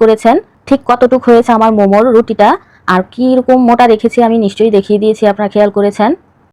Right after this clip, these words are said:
এখন যাতে আমরা সহজে ভাঁজ দিতে পারি, সাইড ও সাইডে একটু পানি লাগিয়ে নেবেন, তারপর মাঝখানে পুরটা দিয়ে দিবেন। এই মোমোটা আমি চিজ ছাড়াই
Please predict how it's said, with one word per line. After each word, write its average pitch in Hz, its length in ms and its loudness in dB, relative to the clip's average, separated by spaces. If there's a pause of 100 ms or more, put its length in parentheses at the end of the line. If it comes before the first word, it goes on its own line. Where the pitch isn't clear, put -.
(180)
এখন 247 300 0 (140)
যাতে 214 220 0
আমরা 240 200 2
সহজে 233 340 2
ভাঁজ 196 140 0 (100)
দিতে 226 200 0
পারি, 233 160 0 (120)
সাইড 214 200 0
ও - 80 -4
সাইডে 226 260 -2
একটু - 180 -8
পানি 196 220 2
লাগিয়ে 214 280 -2
নেবেন, 220 220 0 (420)
তারপর 247 240 0 (100)
মাঝখানে 220 400 -2
পুরটা 214 300 0
দিয়ে 226 160 -2
দিবেন। 214 200 2 (460)
এই 285 200 4 (380)
মোমোটা 240 380 2
আমি 196 120 2 (160)
চিজ 254 200 -2 (260)
ছাড়াই 214 360 2